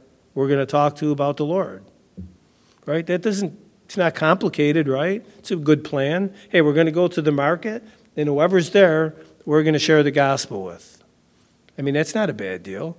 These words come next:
Go to the synagogue. If they don't wanna hear it, we're gonna go to the marketplace. And it's interesting because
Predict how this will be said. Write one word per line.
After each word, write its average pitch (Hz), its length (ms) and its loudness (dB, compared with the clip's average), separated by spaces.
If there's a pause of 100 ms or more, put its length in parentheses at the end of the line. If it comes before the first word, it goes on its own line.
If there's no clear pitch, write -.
(480)
Go 151 180 2
to 165 60 2
the 165 120 0
synagogue. 160 640 2
If 135 120 -6
they 139 120 0
don't 147 140 0
wanna 143 220 -2
hear 143 220 -4
it, 139 60 -6
we're 127 120 -8
gonna 123 160 -6
go 123 180 -8
to 120 120 -14
the 113 100 -10
marketplace. 160 920 4 (580)
And 147 360 4 (840)
it's - 160 -14
interesting 156 800 0 (220)
because 147 580 -2